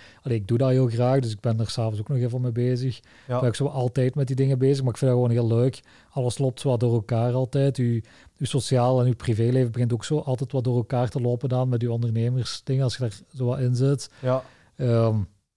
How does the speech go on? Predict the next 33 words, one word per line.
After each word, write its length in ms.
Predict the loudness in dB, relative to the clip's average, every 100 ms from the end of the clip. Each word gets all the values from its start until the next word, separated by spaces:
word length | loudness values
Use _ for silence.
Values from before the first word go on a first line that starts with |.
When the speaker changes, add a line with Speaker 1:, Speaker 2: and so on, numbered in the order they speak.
| _ _ _ -10
Speaker 1:
ja, 80 | -6
en 80 |
dat 120 | -4 -4
is 140 | -8 -20 -14
le-, 160 | -12 -4
leuk 300 | -2 0 -2
om 140 | -4
te 100 | -4
doen. 300 | -2 0 0
Ik 100 | -2
denk 160 | -2 -2
dat 100 | -4 -4
een 140 | -6
typische 340 | -4 -6 -6 -2
dag, 180 | 0 0
ik 60 |
ben 120 | 0 0
nog 80 |
altijd 240 | 0 -2 -2
wel 120 | -2
heel 120 | 0
veel 100 | -4
commercieel 480 | -6 -6 -4 -4 -2
aan 60 | -2
het 80 | 0
doen, 160 | 0 -2
dat 100 | -6
ik 60 | -12
het 160 | -6
ook 120 | -6 -4
heel 140 | -6
fijn 360 | -4 -4 -4 -4
vind, 440 | -4 -4 -6